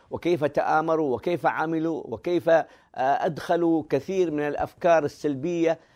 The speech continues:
على المسلمين، على العثمانيين، على القادة، على الجيوش، كيف دخل بعض اليهود، آه، بالحيلة إلى الإسلام، ثم د-، دخلوا ضمن إطار الدولة حتى ملكوا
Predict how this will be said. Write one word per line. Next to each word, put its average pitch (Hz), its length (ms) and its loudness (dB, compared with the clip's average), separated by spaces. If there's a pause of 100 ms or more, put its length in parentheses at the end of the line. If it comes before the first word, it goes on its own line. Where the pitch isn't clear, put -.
(120)
على 170 320 6
المسلمين، 165 840 -2
على 147 220 -2
العثمانيين، 170 960 -2
على 131 240 -2
القادة، 165 600 2
على 143 260 0
الجيوش، 165 640 -2 (320)
كيف 160 240 0
دخل 165 400 2
بعض 160 260 0
اليهود، 165 640 0 (340)
آه، 135 140 2
بالحيلة 160 680 2
إلى 135 220 -2
الإسلام، 160 680 -2
ثم 156 300 -6 (440)
د-، 156 40 2
دخلوا 165 500 2
ضمن 175 280 0
إطار 165 320 2
الدولة 165 480 4
حتى 165 420 -2
ملكوا 165 560 2